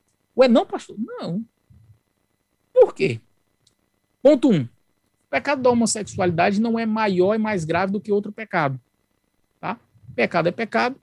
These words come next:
e o resultado do pecado é a morte. E o pecado, quando não abandonado, quando acariciado, ele nos tira do céu, da presença de Deus, seja ele qual for. De uma mentirinha, sim, à homossexualidade, ou a um furto, ou a qualquer outro tipo de pecado,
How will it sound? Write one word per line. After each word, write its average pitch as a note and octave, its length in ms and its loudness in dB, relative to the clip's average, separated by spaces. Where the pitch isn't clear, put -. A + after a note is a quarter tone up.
e A#3 320 -2
o G3 80 -2
resultado F#3+ 460 -2
do E3+ 80 -6
pecado D#3+ 340 -8
é G#3 40 -4
a A3+ 60 -6
morte. G#3 360 -6
E F3+ 200 2
o F3 80 4
pecado, F3+ 420 0
quando F3+ 260 -2
não G3 160 0
abandonado, E3+ 680 -4
quando F#3+ 320 0
acariciado, F#3+ 760 -2
ele G#3+ 100 2
nos A#3+ 200 -2
tira A3 260 -4
do A#3+ 140 -8
céu, E3 280 -4
da F#3 120 -6
presença G3 440 -4
de A3 80 -6
Deus, D#3+ 400 -4
seja A#3+ 520 2
ele A3+ 180 -2
qual A#3 180 -4
for. C#3+ 300 -4
De D3+ 100 -2
uma A3 120 4
mentirinha, A#3+ 540 2
sim, B3 340 0
à G#3 120 2
homossexualidade, G3+ 880 -2
ou G3 400 6
a E3+ 120 -2
um F#3+ 120 0
furto, F3+ 500 -2
ou G#3+ 160 4
a A#3+ 60 0
qualquer C#4 280 -4
outro B3+ 180 -2
tipo G3+ 200 -6
de G3+ 80 -2
pecado, - 320 -8